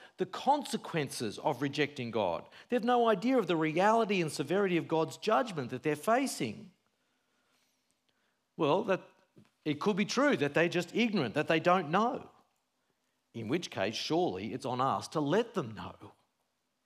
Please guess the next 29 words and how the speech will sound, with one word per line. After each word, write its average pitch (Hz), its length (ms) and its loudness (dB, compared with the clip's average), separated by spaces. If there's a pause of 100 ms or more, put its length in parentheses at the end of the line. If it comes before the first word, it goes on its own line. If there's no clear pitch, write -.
(140)
Don't 147 220 0
you 180 80 -2
want 190 240 0
to 269 40 2
let 123 240 -4
them - 120 -18
know? - 260 -18 (1300)
Or 143 200 0
it 127 140 -4
could 254 260 0
be 131 540 -6 (300)
that 156 160 0
they've 143 180 2
heard 277 300 4
about 101 320 0
it, 214 280 0 (100)
but 147 140 2
they're 147 120 2
dismissive 139 560 -2
of 90 160 -2
it. - 200 -16 (960)
It 131 120 -2
seems 190 340 0
to 151 80 0
them 143 260 2
like 139 200 4
a 135 40 -2
fairy 107 360 -2
tale, - 420 -10